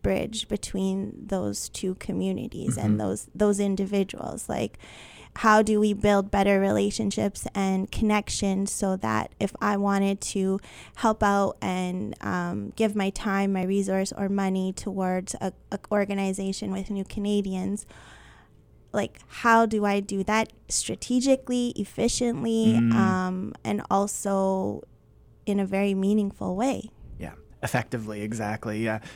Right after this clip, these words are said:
Speaker 2: So what are the, what are the cri-, what are the measurements that we're going, like, what data are you
Speaker 1: Mm-hmm.
Speaker 2: gathering? What are, how are you,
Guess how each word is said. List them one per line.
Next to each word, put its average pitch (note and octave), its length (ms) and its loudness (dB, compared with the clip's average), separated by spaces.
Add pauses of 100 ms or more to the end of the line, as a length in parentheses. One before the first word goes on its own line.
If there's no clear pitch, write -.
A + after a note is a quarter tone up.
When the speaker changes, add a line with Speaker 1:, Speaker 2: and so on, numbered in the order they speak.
Speaker 2:
So - 120 0
what D3 180 2
are F3 100 2
the, C#3+ 500 -2
what A#2+ 160 -6
are C3+ 80 -4
the B2 180 -2
cri-, A2+ 240 -4 (140)
what C3 140 -2
are D3+ 80 0
the A#2+ 120 -2
measurements A2 600 0
that G#2+ 200 -2
we're A2 140 -6
going, A2 360 0
like, A2+ 220 -6
what C#3+ 220 0
data A#2 300 6
are G#2 120 4
you G2+ 180 0
Speaker 1:
Mm-hmm. - 40 -2
Speaker 2:
gathering? A#2 540 -2
What A2+ 160 -6
are, C3 80 -6
how A#2 240 -2
are C#3+ 80 -2
you, A#2+ 440 -4